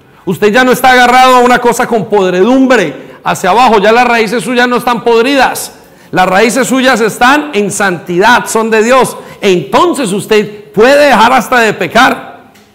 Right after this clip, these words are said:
No solamente puede dejar de pecar, sino que usted puede hacer más allá del pecado. Antes usted robaba. Ahora no solamente, solamente, no solamente usted puede dejar de robar, sino que ahora usted puede dar. Mira el cambio tan impresionante. Él robaba.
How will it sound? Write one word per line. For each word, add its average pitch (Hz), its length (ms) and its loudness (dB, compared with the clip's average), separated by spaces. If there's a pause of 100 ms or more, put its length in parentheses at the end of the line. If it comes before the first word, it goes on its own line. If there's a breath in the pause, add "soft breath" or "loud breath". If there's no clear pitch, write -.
(200)
No 202 140 0
solamente 240 500 0
puede 247 200 2
dejar 214 180 2
de 226 80 0
pecar, 233 360 -2
sino 220 180 -4
que 220 80 -10
usted - 180 -6
puede 240 180 2
hacer 240 240 0
más 240 240 -2
allá 240 600 -2 (100)
del 185 160 -4
pecado. 165 520 -4 (520 soft breath)
Antes 254 420 -2
usted 226 280 -2
robaba. 226 640 2 (280 loud breath)
Ahora 208 260 2
no 240 100 2
solamente, 233 600 0
solamente, 240 1040 -2
no 220 200 0
solamente 240 500 -2
usted 247 220 -2
puede 247 160 2
dejar 214 200 2
de 233 120 0
robar, 214 320 2
sino 208 260 -4
que 233 80 -2
ahora 240 220 2
usted 226 240 0
puede 240 280 2
dar. - 520 -2 (220 loud breath)
Mira 220 160 0
el 233 80 -4
cambio 247 260 0
tan 233 140 -2
impresionante. 208 920 -2
Él 208 160 2
robaba. 233 800 2